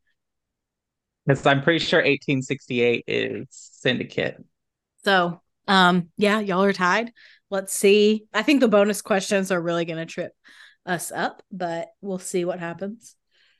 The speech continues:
Speaker 2: All right. So Assassin's Creed Revelations is set in what country? A, Israel, B, Syria, C, Turkey, or D, Lebanon. I have to really try to pronounce that because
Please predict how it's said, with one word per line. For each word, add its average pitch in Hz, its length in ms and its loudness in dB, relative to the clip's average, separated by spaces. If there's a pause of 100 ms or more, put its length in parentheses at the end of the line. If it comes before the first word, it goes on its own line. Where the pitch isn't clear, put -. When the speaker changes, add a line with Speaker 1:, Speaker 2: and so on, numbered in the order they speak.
(200)
Speaker 2:
All 208 100 4
right. 190 260 6
So 226 280 6
Assassin's 359 640 2
Creed 320 300 0
Revelations 196 840 0
is 185 280 -6
set 226 360 2
in 185 260 -2
what 175 280 0
country? - 600 -10 (480)
A, 262 360 4
Israel, 202 800 2 (500)
B, 247 320 4
Syria, 190 880 0 (100)
C, 262 440 0
Turkey, 214 640 0
or 190 200 0
D, 190 480 0 (840)
Lebanon. 165 680 -4 (800)
I 165 40 -12
have 180 200 -2
to 202 120 -4
really 175 260 2
try 175 220 0
to 175 60 0
pronounce 165 440 -6
that 170 220 -4
because 156 420 -10